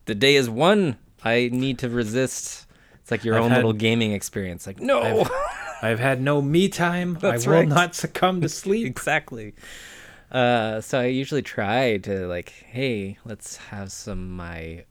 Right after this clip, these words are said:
Speaker 1: own entertainment." But yeah, I'm just looking at base games, just
Speaker 2: Hmm.
Speaker 1: not overly complex and not the stuff that I would normally,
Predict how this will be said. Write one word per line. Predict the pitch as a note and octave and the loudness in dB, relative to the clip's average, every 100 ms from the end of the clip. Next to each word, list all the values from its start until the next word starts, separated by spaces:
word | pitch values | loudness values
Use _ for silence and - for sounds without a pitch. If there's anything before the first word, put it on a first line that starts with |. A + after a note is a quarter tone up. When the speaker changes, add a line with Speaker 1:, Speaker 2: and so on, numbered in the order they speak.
| - | -12
Speaker 1:
own | F#2 F#2+ F#2+ F#2 | -10 -8 -10 -12
entertainment." | F#2+ F#2+ F#2 - G#2 G#2+ F2+ - _ | -14 -12 -12 -10 -10 -10 -12 -14 _
But | F2 - _ - | -16 -16 _ -18
yeah, | B2 G#3 - - | -12 -12 -12 -12
I'm | G2 | -12
just | G#2+ - | -10 -10
looking | A2 - G2 | -12 -10 -10
at | F2+ - _ _ _ _ _ _ | -10 -16 _ _ _ _ _ _
base | A2+ A2+ - | -12 -12 -12
games, | G2 F#2 E2 D#2+ | -12 -12 -14 -16
just | - G#2+ F#2 - _ _ _ | -12 -10 -10 -14 _ _ _
Speaker 2:
Hmm. | F#2 | -8
Speaker 1:
not | F2+ F#2 F#2+ | -6 -6 -8
overly | G2 F#2+ F2 E2+ E2 E2 E2 _ _ _ | -8 -8 -8 -8 -10 -14 -18 _ _ _
complex | - F2 E2+ - E2+ D2+ - F2 | -20 -18 -18 -12 -12 -12 -18 -16
and | D#2 D#2 F2+ _ A#2 | -14 -16 -18 _ -10
not | A#2 C#3 | -8 -8
the | C3 | -12
stuff | - C#3+ - | -10 -10 -6
that | |
I | A2+ | -6
would | G#2+ G#2+ G#2 | -6 -8 -8
normally, | G2 G2 F#2+ F2 E2+ E2 | -8 -6 -8 -8 -10 -12